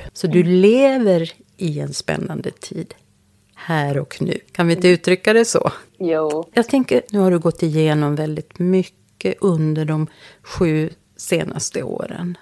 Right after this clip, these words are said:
Speaker 1: Kanske mer än många andra går igenom på femtio år. En omvälvande resa kan jag tänka mig.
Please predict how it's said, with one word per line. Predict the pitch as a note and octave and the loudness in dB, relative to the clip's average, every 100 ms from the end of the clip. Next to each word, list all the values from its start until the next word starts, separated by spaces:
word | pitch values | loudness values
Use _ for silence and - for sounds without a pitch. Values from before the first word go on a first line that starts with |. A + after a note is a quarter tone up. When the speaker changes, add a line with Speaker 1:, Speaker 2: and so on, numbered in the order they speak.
| _ | _
Speaker 1:
Kanske | F#3 - | -4 0
mer | F#3 F3 F#3+ G3+ | 2 2 2 2
än | G3+ | 2
många | F#3 F3 E3+ | 4 2 0
andra | F3 D#3+ D3 F3 | 0 0 0 0
går | G3 G#3 | 2 4
igenom | G3+ F3+ E3 D#3+ D#3+ | 6 4 2 0 -2
på | - E3+ E3 - - | 0 0 0 -8 -20
femtio | - F3 D#3 D3 - D#3+ | -2 0 0 0 4 6
år. | F#3 G#3 F3 E3 - _ _ - | 8 8 6 2 -8 _ _ -6
En | G3+ F3+ | 2 6
omvälvande | F3+ D#3+ D#3+ D#3 D#3+ E3 | 6 6 2 2 0 0
resa | E3 F3 D#3+ G3+ | 2 2 4 2
kan | - B3+ | 2 2
jag | A3 | 2
tänka | F3 D3 - | 0 -2 -4
mig. | - | -4